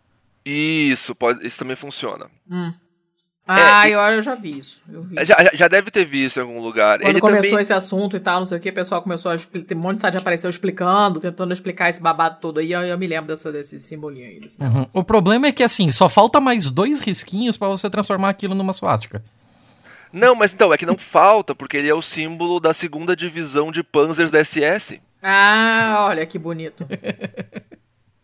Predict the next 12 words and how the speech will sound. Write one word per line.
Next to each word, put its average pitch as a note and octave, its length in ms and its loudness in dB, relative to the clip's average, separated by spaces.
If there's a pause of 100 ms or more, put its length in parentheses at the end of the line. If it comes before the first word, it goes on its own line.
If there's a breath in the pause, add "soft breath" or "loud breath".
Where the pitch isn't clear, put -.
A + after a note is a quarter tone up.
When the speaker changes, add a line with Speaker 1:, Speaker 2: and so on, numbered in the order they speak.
(880 loud breath)
Speaker 2:
Que B3 100 -14
bonito. G#3 720 -4
Fechou F3+ 280 -4
o - 20 -2
diagnóstico, G3 480 -4
então? D3 280 -12 (500)
Speaker 1:
<laughs> - 1400 -4
Só - 140 2
que F3+ 160 0
o, D3+ 600 -2
os D3+ 160 0
representantes, E3 800 2